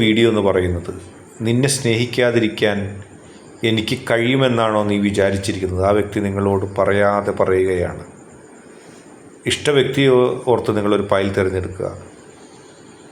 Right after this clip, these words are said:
നിങ്ങൾക്ക് ഈ വീഡിയോ ഇഷ്ടപ്പെടുമെന്ന് കരുതുന്നു. വീഡിയോ ഇഷ്ടപ്പെട്ടാൽ ലൈക്ക് ചെയ്യുക, ഷെയർ ചെയ്യുക, കൂടാതെ ചാനൽ സബ്സ്ക്രൈബ് ചെയ്യുക. നിങ്ങൾ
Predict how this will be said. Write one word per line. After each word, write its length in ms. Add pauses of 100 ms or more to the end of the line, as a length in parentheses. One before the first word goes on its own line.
നിങ്ങൾക്ക് 380 (140)
ഈ 100
വീഡിയോ 260
ഇഷ്ടപ്പെടുമെന്ന് 560
കരുതുന്നു. 300 (640)
വീഡിയോ 280
ഇഷ്ടപ്പെട്ടാൽ 580 (160)
ലൈക്ക് 200 (100)
ചെയ്യുക, 320
ഷെയർ 200 (120)
ചെയ്യുക, 320
കൂടാതെ 340
ചാനൽ 320
സബ്സ്ക്രൈബ് 460
ചെയ്യുക. 260 (720)
നിങ്ങൾ 180